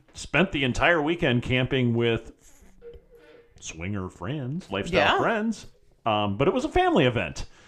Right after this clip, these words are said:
Speaker 1: Um, it was a lot of fun.
Speaker 2: It was.
Speaker 1: It was a blast. So
Speaker 2: hot, sweaty, dirty,
Speaker 1: <laughs>
Speaker 2: but awesome.
Speaker 1: So what Carmen's referring to is,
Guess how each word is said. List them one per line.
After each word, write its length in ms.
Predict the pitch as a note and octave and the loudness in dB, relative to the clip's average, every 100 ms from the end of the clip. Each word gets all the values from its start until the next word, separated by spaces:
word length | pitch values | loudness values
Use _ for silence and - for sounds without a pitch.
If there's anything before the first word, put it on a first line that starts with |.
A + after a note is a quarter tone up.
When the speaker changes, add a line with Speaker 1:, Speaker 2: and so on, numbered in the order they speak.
| - - - - _ _ - | -20 -20 -20 -20 _ _ -8
Speaker 1:
Um, 480 | A2+ A#2 G#2+ G#2 - | -4 -2 -2 -4 -6
it 220 | C#3 E3 | -2 0
was 140 | F#3 G3 | 2 0
a 60 | |
lot 260 | G#3+ A2+ A2 | 2 2 2
of 100 | - | -2
fun. 380 | G#3+ D3 E2+ - _ - | -6 -4 -8 -10 _ -12
Speaker 2:
It 160 | G3+ F3 | -10 -8
was. 360 | G3 E4 - | -8 -10 -12
Speaker 1:
It 60 | B2 | -12
was 80 | B2 | -12
a 60 | |
blast. 480 | B2+ C#3+ C3+ E2 - | -8 -8 -8 -12 -10
So 320 | G#2+ F#2+ F2+ - _ _ _ _ | -6 -6 -8 -12 _ _ _ _
Speaker 2:
hot, 440 | - F#3+ A3 - | 0 2 2 -4
sweaty, 460 | - G#3 G3+ A3+ A3+ _ | -6 0 0 0 -8 _
dirty, 440 | F#3+ F#3+ G#3+ A#3 - - B2 - B4+ C5 A#4 | 0 0 -2 -8 -18 -6 0 0 -2 -10 -16
Speaker 1:
<laughs> 680 | - - - - _ - F3 | -12 -12 -12 -20 _ -12 0
Speaker 2:
but 180 | A3 G#3+ | 8 10
awesome. 400 | A3 C4 G3+ F3 - - B2 - | 8 6 0 -2 -8 -18 -16 -6
Speaker 1:
So 340 | - C#3+ C#3 | 4 4 4
what 240 | B2+ C#3 | 2 0
Carmen's 340 | - G#3+ E3 B2 | 2 2 2 0
referring 460 | A#2 C#3 C3 A2+ G#2+ | 0 2 2 2 -2
to 300 | A#2 G#2+ - | -2 -4 -4
is, 420 | F#2+ G2+ F#2+ F#2 | -6 -6 -10 -14